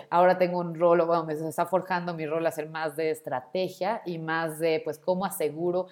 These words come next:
el desarrollo humano y la, una creación de cultura, eh, increíble en Prosperia para que, pues, más bien, o sea, como facilitar que la gente haga su trabajo y pueda seguir creciendo. Entonces,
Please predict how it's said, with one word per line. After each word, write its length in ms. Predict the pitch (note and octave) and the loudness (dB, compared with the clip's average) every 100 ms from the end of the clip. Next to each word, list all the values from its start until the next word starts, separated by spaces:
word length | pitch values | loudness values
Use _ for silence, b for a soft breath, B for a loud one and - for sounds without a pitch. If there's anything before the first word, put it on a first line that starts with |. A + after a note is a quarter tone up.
| B B | B B
el 100 | D#3+ | -6
desarrollo 640 | D#3 D3+ D3+ D3 E3 E3 E3 | -4 -2 -2 0 -2 -2 -6
humano 440 | D#3+ D#3+ D#3+ D#3+ | -6 -6 -6 -6
y 120 | D3+ | -6
la, 80 | D3 | -6
una 340 | D3+ D#3 D#3 _ | -4 -6 -8 _
creación 560 | F3 D3+ - F#3 F3+ E3+ | 0 0 -2 -6 -4 -4
de 120 | F3 | -4
cultura, 760 | F3 D#3 - G3+ G3+ F3+ F#3 B B B E3 | -4 -6 -6 -4 0 0 0 B B B 4
eh, 420 | D#3+ D#3+ - - | 6 6 2 -8
increíble 680 | A3 G3+ F#3 F3 E3+ F#3 F#3+ | -8 0 6 8 6 4 0
en 80 | F#3+ | 0
Prosperia 400 | D#3 D3+ D#3+ D#3+ | -2 0 0 2
para 160 | D3 C#3+ | 0 0
que, 120 | C#3+ | -2
pues, 180 | D3+ D#3+ | 0 -2
más 140 | E3+ | -2
bien, 180 | F3+ F3+ F3+ | -4 -6 -8
o 80 | D#3+ | -6
sea, 80 | D3+ | -2
como 140 | D3+ | -2
facilitar 760 | D3 E3 - F3 D3+ D#3 F3+ F3+ | -2 -6 -6 -4 -4 2 2 2
que 80 | F#3 | 0
la 100 | D#3 | 0
gente 600 | - F3 F3+ E3 E3+ - | 2 2 2 -4 -6 -6
haga 260 | D3+ D#3 | -6 -6
su 140 | D#3+ - | -6 -8
trabajo 560 | C3+ C#3+ D3 - F3+ | -6 -4 -4 -2 -4
y 60 | C#3+ | -4
pueda 260 | D3 D3+ D3+ | -4 -2 -4
seguir 340 | D3 C#3+ D3+ | -6 -4 -4
creciendo. 600 | D3+ D3 D3+ D3+ D#3+ A#3+ B B B _ | -4 -8 -8 -10 -10 -10 B B B _
Entonces, 420 | F3+ F3+ F#3 F#3 | -4 0 0 -2